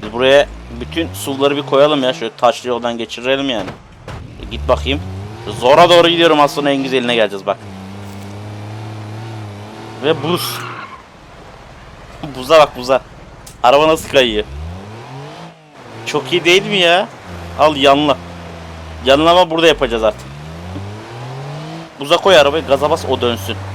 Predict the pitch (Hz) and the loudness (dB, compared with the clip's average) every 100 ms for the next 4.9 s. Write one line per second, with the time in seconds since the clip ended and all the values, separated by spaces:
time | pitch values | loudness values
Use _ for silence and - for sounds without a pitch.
0 | - - - 98 98 151 - - - - | -12 -12 -10 -4 0 0 -2 -14 -14 -14
1 | - - - - - - 175 190 185 165 | -14 -14 -14 -14 -14 -6 -2 0 0 -2
2 | - 139 - - 156 143 139 147 - - | -6 -8 -6 0 4 6 6 6 4 -6
3 | - 143 - 113 139 131 135 135 131 127 | -12 -10 -8 0 0 2 2 2 2 2
4 | 127 - 120 117 113 107 104 98 92 | 0 0 -2 0 -2 -2 -4 -6 -12